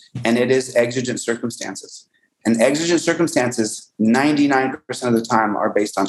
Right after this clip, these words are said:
alcohol or drugs. You lose all your rights. So the next step for me is to produce this next hour-long documentary where I'm gonna show the exact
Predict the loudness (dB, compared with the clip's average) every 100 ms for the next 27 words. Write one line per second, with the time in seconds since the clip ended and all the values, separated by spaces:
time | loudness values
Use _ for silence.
0 | 0 2 2 2 0 -2 -6 -8 -8 -18
1 | -20 _ _ _ _ _ _ 2 4 4
2 | 4 4 4 2 2 0 0 -2 -6 0
3 | 0 0 0 -2 0 -2 0 0 -4 -6
4 | -6 -4 0 0 0 -2 -6 -6 -16 -20
5 | _ 0 2 2 -4 -10 0 2 4 2
6 | 2 2 2 2 2 0 0 -2 0 0
7 | -2 -4 -10 _ _ _ _ 0 2 4
8 | 2 0 -4 -14 _ _ _ _ 0 2
9 | 2 2 0 -2 -4 0 4 4 4 -2
10 | -8 -4 -4 -4 0 2 2 0 -4